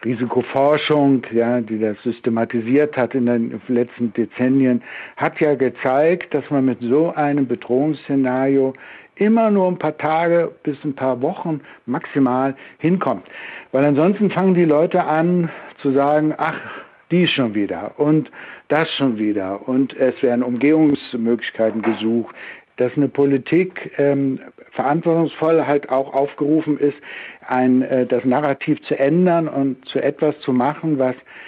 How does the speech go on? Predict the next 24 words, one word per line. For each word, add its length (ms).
für 140
die 100
Leute 360
auch 180
Optimismus 760
ausströmt 840
und, 420
ähm, 380
Handlungsmöglichkeiten. 1400
Jetzt 200
immer 380
mehr 420
die 160
Leute 380
zur 240
Einsamkeit 800
zu 80
verpflichten, 760
so 140
als 200
staatsbürgerliche 880
Tugend, 560
hat 220
ja 280